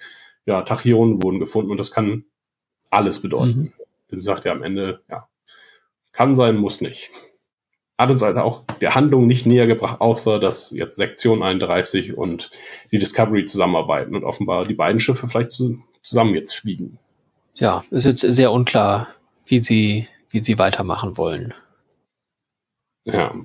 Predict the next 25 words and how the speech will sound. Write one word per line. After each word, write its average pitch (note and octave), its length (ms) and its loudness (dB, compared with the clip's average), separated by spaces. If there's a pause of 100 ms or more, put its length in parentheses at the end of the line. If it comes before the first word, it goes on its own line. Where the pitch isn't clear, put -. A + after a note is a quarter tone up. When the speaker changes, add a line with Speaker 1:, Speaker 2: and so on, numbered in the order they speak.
(120)
Speaker 1:
äh, - 300 -10 (400)
ich - 100 -2
habe A#2+ 120 6
dazu A2 240 2
Theorien. A2+ 760 2
Speaker 2:
Viel - 400 -2
Spaß. - 520 0 (540)
Speaker 1:
Die - 60 -20
kann A2+ 120 4
ich F#2 60 4
auch - 100 -6
jetzt - 200 2 (100)
direkt F#2 260 -6
sagen. G2+ 640 -4 (420)
Ja, G2 160 0
meine A2+ 360 2
Theorie A2+ 400 2
ist, G2+ 360 0
also, F2 380 -4 (460)
ähm, E2 480 -6 (360)
diese G2+ 300 2
Staffel A2+ 440 2
hat, F#2 240 -4
glaub F2 200 -2
ich, - 200 -14